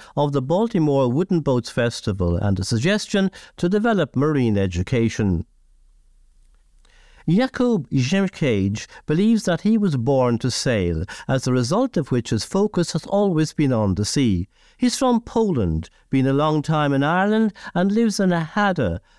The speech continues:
a village overlooking the northeastern corner of Cork Harbour. There, at the age of fifty, he's building a yacht to race around the world in. And that will be in the Mini Globe Race, minis meaning small,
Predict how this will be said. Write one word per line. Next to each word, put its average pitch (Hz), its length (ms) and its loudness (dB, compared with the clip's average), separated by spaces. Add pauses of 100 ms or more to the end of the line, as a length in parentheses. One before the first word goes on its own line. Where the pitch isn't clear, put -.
(100)
a 120 100 2
village 180 340 0
overlooking 147 640 0
the 143 80 0
northeastern 131 760 0
corner 131 560 0
of 135 160 -4
Cork 101 300 -2
Harbour. 104 500 -2 (540)
There, 254 340 2
at 247 120 -2
the 208 140 2
age 170 200 0
of 139 120 0
fifty, 120 600 -2 (160)
he's 220 200 2
building 123 440 0
a 110 60 2
yacht 127 480 0 (100)
to 214 120 0
race 175 320 0
around 139 360 2
the 117 100 0
world 120 400 0
in. 95 380 0 (720)
And 143 160 2
that 220 160 0
will 196 140 2
be 117 300 0
in 135 180 0
the 123 80 2
Mini 233 420 2
Globe 110 480 0
Race, 104 420 0
minis 165 480 0
meaning 139 420 2
small, 95 640 0